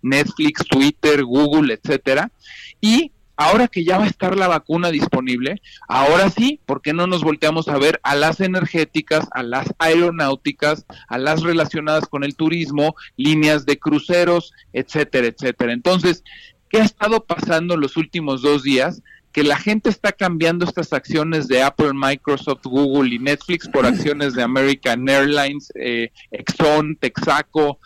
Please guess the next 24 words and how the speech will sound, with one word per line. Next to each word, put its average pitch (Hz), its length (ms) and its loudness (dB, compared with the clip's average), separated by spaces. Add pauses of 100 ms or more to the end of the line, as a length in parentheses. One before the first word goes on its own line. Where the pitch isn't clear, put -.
(240)
líneas 143 420 -2
de 123 120 -6
cruceros, 151 560 -2
como 127 260 -8
te 120 160 -2
decía, 139 280 0
etcétera, 139 520 -2
etcétera. 113 480 -6 (600)
Es 214 220 2
un 233 120 2
poco, 214 580 2 (200)
eh, 127 560 0
lógico, 170 760 0
bueno, 170 240 0
es 165 140 -2
más 185 180 0
bien 202 160 0
es 185 160 -2
muy 180 240 2
lógico 208 600 0 (100)
este, 127 360 -4
este, 131 600 -2 (160)
esta 143 220 -4
explicación. 170 720 0